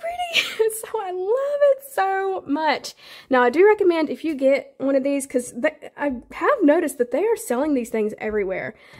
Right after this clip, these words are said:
but all of the ones that I've seen at, like, Walmart and stuff, they're, like, a much thinner wood, <laughs> not as good a quality as this thing. Again,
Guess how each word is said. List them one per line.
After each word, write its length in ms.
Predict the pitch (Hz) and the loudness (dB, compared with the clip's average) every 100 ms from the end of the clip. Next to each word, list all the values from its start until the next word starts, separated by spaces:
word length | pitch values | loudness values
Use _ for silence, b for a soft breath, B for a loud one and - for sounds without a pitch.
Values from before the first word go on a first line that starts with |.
| B | B
but 260 | 233 254 - | 4 6 6
all 180 | 269 339 | 2 4
of 80 | 311 | 4
the 80 | 277 | 4
ones 220 | 262 254 | 4 2
that 100 | 247 | 0
I've 160 | 233 | 0
seen 260 | 233 226 233 | -2 -4 -2
at, 100 | 202 | -2
like, 160 | 196 214 | -4 -4
Walmart 300 | 208 214 208 | -4 -2 -4
and 80 | |
stuff, 260 | 214 254 233 | -4 -6 -2
they're, 180 | 240 220 | -2 0
like, 220 | 208 208 | -2 -4
a 180 | 220 208 | -6 -8
much 760 | 208 175 180 220 359 - - | -8 -10 -6 -4 -4 -6 -10
thinner 440 | - 302 269 277 269 | -2 4 6 6 4
wood, 500 | 214 208 226 277 - B B B | 0 -2 6 6 6 B B B
<laughs> 340 | B B B - | B B B -6
not 600 | 226 233 247 311 339 330 | -2 0 2 4 2 2
as 440 | 302 285 277 269 | 2 2 2 0
good 180 | - 262 | 0 2
a 40 | 247 | 4
quality 420 | 254 240 233 233 | 2 0 2 0
as 140 | 214 | -2
this 260 | - 208 - | -6 -6 -6
thing. 380 | 214 202 202 202 | -10 -8 -8 -10
Again, 600 | 226 233 240 247 254 | -10 -2 0 2 0